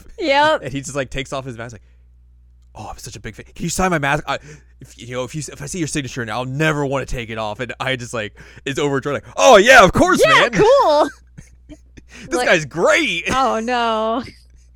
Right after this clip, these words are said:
Speaker 2: <laughs>
Speaker 1: Well, and the whole, like, um, dinner thing with, with other Joe,
Speaker 2: Yes.
Speaker 1: where she's, like, supposed to have whatever she's supposed to say, like, piped into her.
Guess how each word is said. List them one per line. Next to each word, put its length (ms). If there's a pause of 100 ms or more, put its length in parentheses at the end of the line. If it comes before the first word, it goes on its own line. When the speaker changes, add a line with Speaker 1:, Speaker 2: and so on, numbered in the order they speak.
(600)
Speaker 2:
<laughs> 60 (460)
Speaker 1:
Well, 280
and 80
the 100
whole, 240
like, 360
um, 560 (840)
dinner 340
thing 380
with, 320
with 260 (360)
other 340
Joe, 640 (260)
Speaker 2:
Yes. 480
Speaker 1:
where 180
she's, 240
like, 280
supposed 520
to 160
have 440 (480)
whatever 400
she's 160
supposed 200
to 100
say, 320
like, 240
piped 340
into 300
her. 420